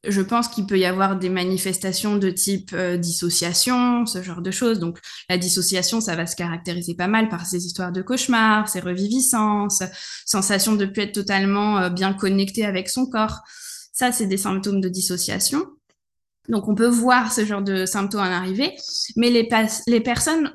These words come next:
peuvent avoir des difficultés à se dire, « Bah, j'ai vécu ça parce que finalement, c'est tellement la norme, c'est tellement ce dans quoi j'ai été baignée, c'est tellement répété que je ne sais pas ce, finalement ce qui existe ailleurs. »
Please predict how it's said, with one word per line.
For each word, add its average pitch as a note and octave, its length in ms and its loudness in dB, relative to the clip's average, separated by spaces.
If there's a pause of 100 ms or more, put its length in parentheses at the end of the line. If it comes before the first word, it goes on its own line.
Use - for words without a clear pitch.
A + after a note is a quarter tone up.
peuvent B3 200 -2
avoir A#3+ 240 2
des A3+ 100 0
difficultés A3+ 560 -4
à B3 220 2
se G#3+ 100 -2
dire, « D4 260 0 (1160)
Bah, B3 120 4
j'ai C4+ 160 4
vécu C#4 320 0
ça F4 340 2
parce C4 180 -2
que - 120 -6 (260)
finalement, C4+ 540 2
c'est C4+ 160 -2
tellement C4+ 320 2
la A#3+ 160 2
norme, C4+ 720 0
c'est A3+ 220 -4
tellement C#4 320 4
ce D4+ 100 0
dans C4 220 2
quoi B3+ 200 0
j'ai B3 160 0
été A#3 280 -2
baignée, A#3+ 560 4
c'est G#3+ 120 -4
tellement A3+ 300 -2
répété A#3+ 560 -4 (680)
que B3+ 140 2
je B3+ 100 4
ne C4 120 8
sais D4 140 2
pas C#4+ 100 4 (100)
ce, - 140 0
finalement C#4+ 360 4
ce C#4 80 -2
qui C4 120 -2
existe A#3 640 0
ailleurs. » G#3+ 600 0